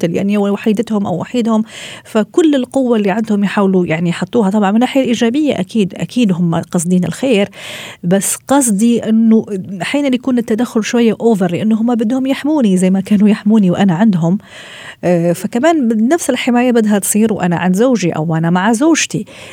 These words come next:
فكمان أتصور هذه شوية تعمل مشكلة للطرف الآخر.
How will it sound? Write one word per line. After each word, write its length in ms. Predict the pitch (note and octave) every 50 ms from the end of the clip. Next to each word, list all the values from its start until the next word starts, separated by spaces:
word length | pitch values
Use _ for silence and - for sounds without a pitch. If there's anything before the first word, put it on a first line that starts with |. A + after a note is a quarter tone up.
| - -
فكمان 580 | - - G3 F#3+ F#3+ - - G#3 G3 C4+ F4 G4
أتصور 440 | G4 D4 - - - C4+ B3+ B3 A#3
هذه 220 | G#3 A3 A3 G3+ G#3+
شوية 420 | - - - A#3 B3 A#3+ A#3 A3
تعمل 480 | G#3 - A3+ G3+ G#3+ G#3 G3+ G3+ G3+ - -
مشكلة 520 | F#3+ F#3+ F#3+ A3 B3+ - - - A#3 G#3+ G3+
للطرف 440 | F#3 F3+ - - F3 E3+ D#3+ -
الآخر. 380 | - - E3 D3+ - - - -